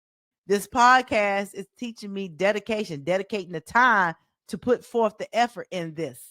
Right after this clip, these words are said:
This podcast is teaching me to just even with my reps as a speaker, because I'm speaking out loud to you guys. Now, granted, the fact sometimes I may say something that's not grammatically correct,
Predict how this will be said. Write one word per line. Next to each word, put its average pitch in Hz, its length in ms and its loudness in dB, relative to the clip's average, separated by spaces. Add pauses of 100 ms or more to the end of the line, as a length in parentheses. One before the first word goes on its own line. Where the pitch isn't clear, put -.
(560)
This 208 220 -4
podcast 254 720 2
is 185 120 -12
teaching 233 420 -10
me 196 320 -2 (380)
to 202 100 -6
just 196 220 -6
even 214 340 -6
with 196 140 -4
my 175 160 -4
reps 185 400 0
as 170 180 -8
a 160 80 -12
speaker, 156 640 -10 (460)
because 196 180 -4
I'm 214 140 -2
speaking 240 800 -8 (140)
out 233 260 -2
loud 214 440 0
to 185 140 -10
you 247 360 -4
guys. 151 440 -4 (280)
Now, 339 140 -8
granted, 311 440 4
the 277 80 -8
fact 240 360 -2
sometimes 240 600 -2
I 220 120 -4
may 220 200 -4
say 220 280 -6
something 208 300 -8
that's 208 160 -12
not 202 200 -6
grammatically 196 600 -6
correct, 180 540 -4